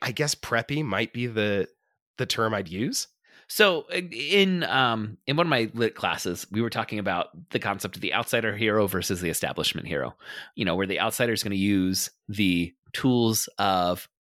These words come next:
Speaker 2: savagery, lack of civilization, to protect civilization. The establishment hero is part of civilization and is protecting civilization from the inside. Uh, Aaron feels like an establishment hero,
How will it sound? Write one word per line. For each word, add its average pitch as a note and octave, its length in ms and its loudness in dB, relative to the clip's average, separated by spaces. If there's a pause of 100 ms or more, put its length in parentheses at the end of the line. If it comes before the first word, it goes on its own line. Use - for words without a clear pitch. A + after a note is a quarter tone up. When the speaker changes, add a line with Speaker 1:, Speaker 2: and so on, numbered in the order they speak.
Speaker 2:
savagery, G2+ 720 0
lack G#2+ 180 0
of G2 80 -8
civilization, F#2 540 0
to - 80 -6
protect - 260 -4
civilization. F#2 680 -2
The B2+ 80 0
establishment G2+ 520 -2
hero G2+ 180 2
is A#2 140 -4
part C#3 240 -2
of B2 80 0
civilization D2+ 680 -4
and E2 80 -10
is E2 120 -8
protecting E2+ 320 -10
civilization E2 500 -6
from D#2+ 120 -8
the C#2+ 80 -8
inside. F2+ 300 -6 (680)
Uh, F2+ 440 2 (520)
Aaron C#3 500 2
feels A2+ 240 0
like G2 280 0 (340)
an B2 100 4
establishment F2 500 0
hero, C#2+ 280 -4